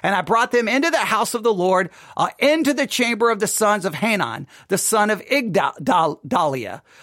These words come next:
um, uh, a man of God, which was by the chamber of the princes, which was above the chamber of Maaseiah,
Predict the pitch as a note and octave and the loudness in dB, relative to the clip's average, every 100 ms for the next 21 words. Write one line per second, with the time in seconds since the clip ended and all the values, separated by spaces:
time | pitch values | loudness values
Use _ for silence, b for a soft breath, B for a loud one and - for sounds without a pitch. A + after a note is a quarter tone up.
0 | B D#3+ E3 D#3+ C3+ b b b b - | B 0 2 2 -2 b b b b -2
1 | F3 E3+ G#3+ G#3 G3+ A3+ B3+ C4 D#3 B3 | 0 2 2 2 4 4 4 2 2 2
2 | A#3 B2+ C#3 F#3+ - G3+ C#3 G3 A3+ B3+ | 2 0 0 -2 2 0 2 2 2 0
3 | - A3+ A3 G#3 G#3 F#3 G#3 A3+ G#3 - | 0 0 0 2 2 0 -2 0 -2 -2
4 | A2 F#2 - - B B F#3 - G#3+ F#3+ | -8 -8 -16 -20 B B -2 2 2 2
5 | D#3 B3 C#4 B3 A3 A3 G3+ G3+ F#3 G#3+ | 2 2 2 0 -2 0 0 0 2 2
6 | G3 D#3 F3 D#3+ - E3+ F#3+ A#3+ B3 A#3 | 2 0 0 -2 -2 0 2 2 2 0